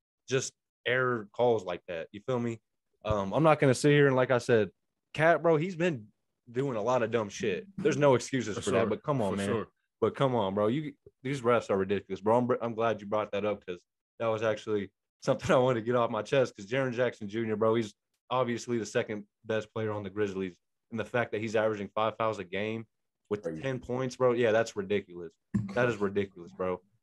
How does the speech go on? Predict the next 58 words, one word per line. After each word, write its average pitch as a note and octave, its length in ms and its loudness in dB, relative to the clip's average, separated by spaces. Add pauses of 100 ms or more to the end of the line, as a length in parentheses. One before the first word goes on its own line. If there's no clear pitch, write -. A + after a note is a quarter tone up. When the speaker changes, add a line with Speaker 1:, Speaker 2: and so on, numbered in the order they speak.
(280)
Speaker 1:
So, F#2+ 300 0
yeah, G2+ 180 4
that's D3+ 140 6
pretty D#3+ 200 4
much C#3 200 2
all C3 120 6
I C3 80 6
gotta A#2+ 220 2
say B2 180 2
about A2+ 220 2
the G2+ 80 -6
playoffs, A2 420 -4
bro. A2+ 300 -2 (640)
This A#2+ 160 -4
shit's A#2 260 -4
lit A2 220 -2
as G2 120 -2
hell, A2+ 260 2
man. A2 300 -2
Um, F#2 300 -4 (440)
Speaker 3:
It - 60 0
Speaker 1:
this - 80 6
is - 60 6
Speaker 3:
is. - 0 -
Speaker 1:
honestly A#2+ 360 2
some, A2+ 320 -2
yeah, G#2 220 2
some C#3 160 0
of C3+ 60 -4
my C3 120 2
favorite A2 340 -2
playoffs. A2 400 -2 (400)
Probably, D3 460 0 (240)
I B2+ 60 -4
know E3+ 120 0
I D#3 80 2
say, D#3 220 -4
it C3 120 -6
seems D#3 200 -8
like C#3 140 0
I B2+ 60 0
say C3+ 180 -2
this B2 160 -4
every A#2 220 0
year, A2+ 140 -2
but A2 140 2
it A#2 120 0 (160)
really B2+ 240 0
does A2+ 240 4
feel A2+ 160 -2
like F#2+ 200 -2 (140)
Speaker 3:
<laughs> - 160 -12
Speaker 1:
this B2+ 140 0
playoffs A2 440 2
is G#2 60 -8
one A2+ 120 -4
of G#2+ 60 -4
my G#2 120 -4